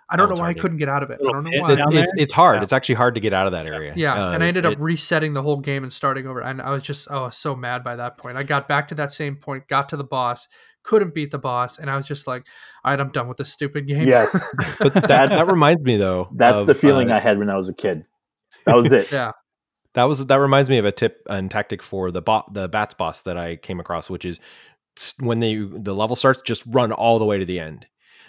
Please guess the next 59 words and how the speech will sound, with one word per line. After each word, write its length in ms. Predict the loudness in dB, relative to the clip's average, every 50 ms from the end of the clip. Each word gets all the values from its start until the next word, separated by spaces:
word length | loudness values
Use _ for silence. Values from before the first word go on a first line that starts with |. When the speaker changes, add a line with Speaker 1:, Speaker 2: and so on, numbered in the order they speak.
| _ -2
Speaker 1:
Yeah, 140 | 2 2 4
Speaker 2:
Um, 60 | 4
Speaker 1:
that's 180 | 2 0 2 2
what 80 | 2 4
I 20 |
Speaker 2:
but 100 | 4 6
Speaker 1:
start-, 160 | 6 6 6 6
Speaker 2:
if 40 |
Speaker 1:
I 20 | 4
Speaker 2:
you, 40 | 4 2
Speaker 1:
did 100 | 2 2
that 80 | 2 4
a 20 |
Speaker 2:
yeah, 120 | 4 4 4
Speaker 1:
couple 120 | 4 2
Speaker 2:
if 80 | 0 0
Speaker 1:
times 140 | 0 0 2
Speaker 2:
you 60 | 2
have 120 | 2 2
the 60 | 2 2
Speaker 1:
too. 60 | 4
Speaker 2:
dagger, 540 | 4 6 6 6 4 4 2 2 0 -2 -4 -4
and 140 | -4 -2 0
then 220 | 0 0 0 -2
you 120 | -2 -4 -4
can 360 | -4 -4 -4 -4 -4 -6 -6 _ 0
basically 440 | 0 2 0 -2 -4 -6 -4 -2
knock 280 | -2 0 0 0 0 -2
all 200 | 0 0 0 0
of 60 | 0 -2
them 120 | -4 -2
off 260 | -2 -2 -2 -4 -6
with 120 | -8 -6 -4
taking 280 | -6 -6 -4 -4 -4
maybe 220 | -4 -4 -4 -4 -4
a 40 |
little 280 | -4 -4 -4 -4 -4 -4
bit 120 | -6 -6
of 80 | -8 -6
damage, 440 | -6 -6 -6 -6 -6 -8 -8 -10 -12 -10
and 140 | -8 -6
then 80 | -6 -4
Speaker 1:
Yeah. 120 | -4 -4 -6
Speaker 2:
you 60 | -6
have 220 | -6 -8 -10 -10
two 160 | -8 -6 -4 -2
more 360 | 0 0 2 2 2 0 0
bu-, 180 | -2 -4 -6 -6 -6
bats 300 | -6 -6 -6 -6 -6 -10
that 100 | -12 -12
will 80 | -12 -12
come 200 | -12 -10 -10 -8
down, 320 | -6 -6 -6 -8 -8 -10
and 200 | -10 -10 -8 -8
then 160 | -8 -8 -8
the, 160 | -8 -10 -12 -14 -16
the 100 | -16 -14
boss 260 | -12 -12 -12 -12 -14 -14
bat. 220 | -14 -14 -14